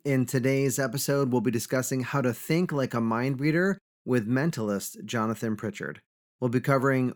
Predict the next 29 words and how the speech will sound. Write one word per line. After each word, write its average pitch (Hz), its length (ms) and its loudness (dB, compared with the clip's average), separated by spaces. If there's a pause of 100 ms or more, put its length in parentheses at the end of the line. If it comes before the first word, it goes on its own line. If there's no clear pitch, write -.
what 131 340 0
is 170 220 2
mentalism 117 800 -2
and 113 240 -2
why 110 160 0
you 123 160 2
want 113 160 0
to 104 60 -2
think 127 280 -4
like 107 140 -4
a 107 40 -2
mind 92 300 -2
reader. 92 320 -4 (460)
We 123 100 -2
talk 139 320 2
about 127 160 2
a 120 60 2
whole 156 320 -2
bunch 139 240 0
of 120 80 -6
things, 123 280 -2
including 117 460 -2
communication, 139 1080 0 (320)
perception, 139 880 0
the 120 100 2
limitation 123 640 0
of 120 100 0
a 113 60 2
reality. 127 920 2